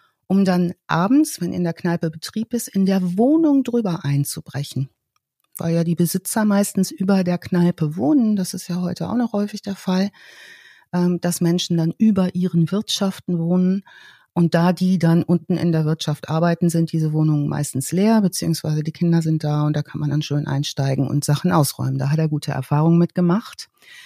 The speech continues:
Er bricht neunzehnhundertdreizehn in eine Wohnung über der Wirtschaft Klein in Köln-Mühlheim ein, findet da nichts Verwertbares, aber überfällt das schlafende Kind,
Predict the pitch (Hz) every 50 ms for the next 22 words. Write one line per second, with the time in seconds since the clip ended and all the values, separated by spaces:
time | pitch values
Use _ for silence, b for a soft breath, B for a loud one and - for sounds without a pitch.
0 | B B B B B B B B B _ 180 175 170 185 214 240 254 - - 208
1 | 208 208 208 - 202 196 196 196 190 190 - - - 175 196 214 - - - 226
2 | 220 214 196 190 175 180 180 180 175 165 165 180 208 214 220 202 175 170 - 175
3 | 170 170 165 - - 180 - - - - 165 - - - - - - - - 180
4 | 190 185 160 139 135 120 127 - - 151 156 151 - - - 151 151 156 151 147
5 | 147 147 147 135 143 147 147 151 - 147 147 147 156 170 208 269 311 - _ _
6 | _ _ _ _ _ _ _ _ _ _ - - - - - 180 196 208 214 214
7 | 214 208 208 214 220 214 - - - - 214 196 175 180 180 190 196 - _ 196
8 | 190 190 190 190 214 214 - - - 208 214 208 208 190 160 165 175 202 - -
9 | 202 185 196 196 - - 185 165 160 156 - - 190 - - - 180 170 160 160
10 | - 175 175 170 180 - - - 254 220 165 - - - - -